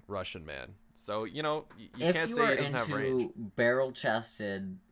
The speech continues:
Speaker 2: uh, middle-aged, angry-looking guys, Kenneth Branagh in this
Speaker 1: Kenneth
Speaker 2: movie
Speaker 1: Branagh
Speaker 2: is your
Speaker 1: is your
Speaker 2: person.
Speaker 1: guy.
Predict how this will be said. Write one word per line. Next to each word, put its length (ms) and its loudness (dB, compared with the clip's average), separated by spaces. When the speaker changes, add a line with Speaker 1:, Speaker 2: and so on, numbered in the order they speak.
Speaker 2:
uh, 420 -2
middle-aged, 1040 -4
angry-looking 680 -4
guys, 640 -6
Kenneth 320 -4
Branagh 540 -2
in 140 -6
this 140 -4
Speaker 1:
Kenneth 240 0
Speaker 2:
movie 60 -8
Speaker 1:
Branagh 360 2
Speaker 2:
is 120 -2
your 120 -4
Speaker 1:
is 60 -6
your 80 -4
Speaker 2:
person. 60 -4
Speaker 1:
guy. 80 -4